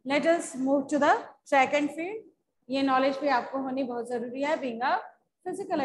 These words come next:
education students। ये last year भी थोड़ा करवाया था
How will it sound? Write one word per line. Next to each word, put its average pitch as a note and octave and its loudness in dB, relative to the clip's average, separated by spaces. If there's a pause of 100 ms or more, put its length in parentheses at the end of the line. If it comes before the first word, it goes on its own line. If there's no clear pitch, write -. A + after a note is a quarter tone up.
education B3 -2
students। G3+ -6 (500)
ये C4+ 4
last C#4 0
year D#4+ -8
भी F4 -10
थोड़ा D4+ -4
करवाया B3 -2
था C#4 -12